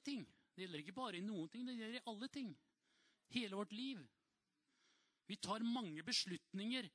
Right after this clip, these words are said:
i løpet av en dag, på mange forskjellige områder.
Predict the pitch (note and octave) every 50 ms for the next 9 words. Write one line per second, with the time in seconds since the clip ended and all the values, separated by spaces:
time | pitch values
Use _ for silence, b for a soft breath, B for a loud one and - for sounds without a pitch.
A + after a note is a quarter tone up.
0 | B B B B - G3 G3 F3 D#3 D#3 - - F#3 F#3+ G3 F#3+ E3 F#3+ A3+ C4
1 | B3 G3 C#3 G#2+ - _ _ _ _ _ _ _ _ _ _ _ _ _ _ b
2 | b b b b b b b b b b b G3 G3+ G#3 G3+ D#3+ C#3+ - F#3 -
3 | - E3 E3 F#3 F#3+ E3+ D#3 D3+ D#3 D#3 F#3 B3+ B3+